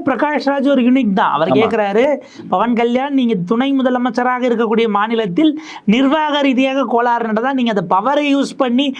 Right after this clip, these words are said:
Speaker 1: இதை தடுக்கிறதுக்கு வேலை பார்க்கறத விட்டுட்டு கோயில்ல என்ன சார் பண்றீங்கன்னு?" பவன் கல்யாணை நோக்கி பிரகாஷ் ராஜ் கேள்வி வைக்கிறாரு.
Speaker 2: அதைத்தானே வேற டோன்ல கோபியும் கேக்குறாரு. பரிதாபங்கள் வீடியோவினுடைய கோபியும், ஆ, இன்னொருத்தர் பேர் என்ன?
Speaker 1: சுதாகர்.
Speaker 2: சுதாகர். ரெண்டு பேரும் என்ன கேக்குறாங்க? அதே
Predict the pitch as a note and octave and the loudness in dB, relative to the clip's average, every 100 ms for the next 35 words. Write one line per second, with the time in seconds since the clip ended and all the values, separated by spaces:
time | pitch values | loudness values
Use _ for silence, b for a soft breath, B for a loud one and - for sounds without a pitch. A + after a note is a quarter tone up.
0 | B B G#3 G3 A3 A#3 A#3 C#4+ C#4 A#3 | B B 0 2 2 2 2 2 2 0
1 | A#3+ B3 A#3 A#3 A3 A3 A3 A#3 C4 G#3 | 0 0 0 0 0 0 0 0 -2 0
2 | B3+ D4+ C#4+ B3 A#3 G#3+ A3+ G3 F#3 F#3 | 0 2 0 0 0 0 -2 -2 -2 -2
3 | F#3+ C#4+ D#4+ C4+ C#4 C#4 B3 A#3 G#3+ G#3 | -2 -2 0 0 0 -2 -2 0 0 -2
4 | F#3+ F#3 F#3+ E4+ - B B - C#4 D4+ | -2 -2 -2 -4 -4 B B -2 0 0
5 | D4+ D4+ - D4 C#4+ C4 G#3+ A3 A3 A3+ | 0 -2 0 0 2 2 2 2 2 4
6 | A#3 A3 C#4 C#4 B3 C4+ B3+ C#4 C#4 A#3+ | 2 2 0 0 0 0 -2 -2 0 2
7 | B3+ B3+ B3+ B3 A#3 A#3+ A#3+ G#3+ E3 A#2 | 0 2 0 2 0 2 2 2 2 0
8 | - - - B B C#3 F#3 B3 C4 A#3+ | -4 -14 -14 B B 2 4 2 2 2
9 | G#3 G#3 F#3+ E3 D3+ F3 G#3 F3 A3 - | 2 2 2 2 4 4 2 2 0 2
10 | C#3+ C#3 C#3 E3 A3 - B B B - | 0 0 0 2 0 -2 B B B -2
11 | C#3 C#3 D3+ F3 F3 D#3+ D3+ C#3 E3 G3+ | 0 2 2 0 0 0 0 0 0 0
12 | C3+ A2 - A#3+ G3+ G3 F#3+ D3+ G3 G#3+ | 0 -4 -6 -4 0 0 0 0 2 2
13 | F#3 C#3+ D#3 A3 A#3+ A3+ G#3+ C#4 A3 F#3 | 2 2 0 0 0 0 0 0 0 -2
14 | E3+ E3+ F#3+ D3 E3 A3+ | -2 -2 0 0 2 2